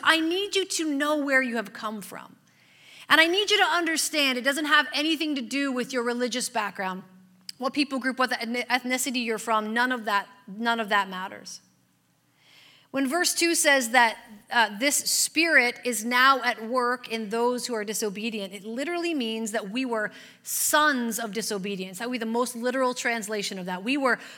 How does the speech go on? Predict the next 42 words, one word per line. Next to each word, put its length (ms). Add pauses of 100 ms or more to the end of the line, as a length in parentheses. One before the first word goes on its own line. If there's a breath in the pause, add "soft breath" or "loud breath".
(160 loud breath)
in 120
fact, 480
born 460
into 460
disobedience, 840
that 160
we 140
are, 160 (360 loud breath)
uh, 280
living 960
what 480
we 160
know, 400 (280)
'cause 220
we, 160
that's 220
how 180
we 160
were 160
born. 380
And 100
so 120
we 100
are 80
just 140
walking 760
out 320 (340 loud breath)
disobedience 800
to 100
God 400
as 160
that, 200
what 140
we 80
would 160
call 260
original 480
sin 320
or 80
our 120
sinful 520
nature. 520